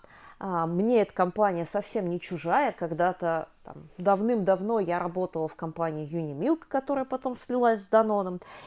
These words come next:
И я знаю, что это больше тридцати пяти производств в России, а, и на территории Белоруссии,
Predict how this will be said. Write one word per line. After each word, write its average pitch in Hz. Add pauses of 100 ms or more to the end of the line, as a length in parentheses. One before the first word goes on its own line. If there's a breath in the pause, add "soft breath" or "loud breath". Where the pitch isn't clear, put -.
(120 loud breath)
И 202
я 196
знаю, 233
что 196
это 190
больше 226
тридцати -
пяти 180
производств 180
в 147
России, 160 (460 loud breath)
а, 170
и 214
на 180
территории 170
Белоруссии, 240